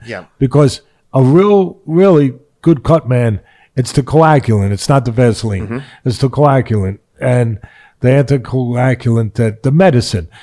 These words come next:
Speaker 2: that you put in. It's either Avitene or it's adrenaline.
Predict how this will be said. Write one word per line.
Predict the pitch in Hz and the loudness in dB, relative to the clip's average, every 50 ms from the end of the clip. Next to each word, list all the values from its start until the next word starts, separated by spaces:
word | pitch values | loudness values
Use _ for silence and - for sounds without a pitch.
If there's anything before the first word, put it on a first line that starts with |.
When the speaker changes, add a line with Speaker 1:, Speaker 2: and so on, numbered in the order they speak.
| - _ - | -20 _ -2
Speaker 2:
that | 123 123 98 123 | -2 0 2 0
you | 127 | -2
put | 107 - - 147 143 113 | -2 0 0 0 2 2
in. | 113 104 90 82 - _ _ | 2 0 0 -4 -10 _ _
It's | 104 98 - 135 | -18 -4 0 2
either | 143 131 117 127 120 117 107 90 - - _ _ _ _ _ _ _ _ - | 2 2 2 2 2 2 0 -2 -6 -14 _ _ _ _ _ _ _ _ -6
Avitene | - 147 156 131 147 143 120 - 139 147 147 147 147 143 135 | -2 -2 0 0 -2 -6 -4 -4 -2 0 0 0 0 0 0
or | 127 113 110 110 107 | 0 0 0 0 0
it's | 101 - - - | -2 -6 -6 -6
adrenaline. | 117 101 87 - 135 143 147 143 135 139 139 131 131 123 | -6 -6 -2 -2 -2 0 0 0 0 0 0 0 -2 -6